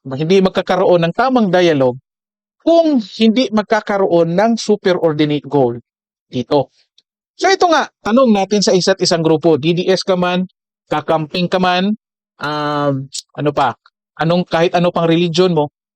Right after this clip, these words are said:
ano ba ang gusto mong mangyari dito sa nangyayaring korupsyon dito sa ating bansa?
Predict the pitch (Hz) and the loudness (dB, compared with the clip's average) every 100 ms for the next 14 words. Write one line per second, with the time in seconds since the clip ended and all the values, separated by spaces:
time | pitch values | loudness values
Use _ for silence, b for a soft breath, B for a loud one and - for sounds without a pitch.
0 | _ _ - 302 349 311 226 240 240 208 | _ _ -8 -2 2 2 2 -2 -2 -2
1 | 208 214 226 - 220 196 190 180 180 185 | 0 2 0 0 0 0 0 0 0 0
2 | 190 185 131 120 120 _ _ _ _ _ | 0 0 0 -4 -6 _ _ _ _ _
3 | _ _ _ _ _ _ _ _ _ - | _ _ _ _ _ _ _ _ _ -8
4 | 175 247 262 - 196 170 - _ _ _ | -2 0 0 0 2 2 -2 _ _ _
5 | _ - 185 180 180 170 180 185 170 175 | _ -2 0 0 0 2 2 2 2 -2
6 | 180 170 165 - - 160 156 151 151 156 | 0 0 0 -2 0 0 0 -2 -2 -2
7 | - 143 143 151 147 120 117 117 | -4 -4 -6 -6 -8 -6 -8 -10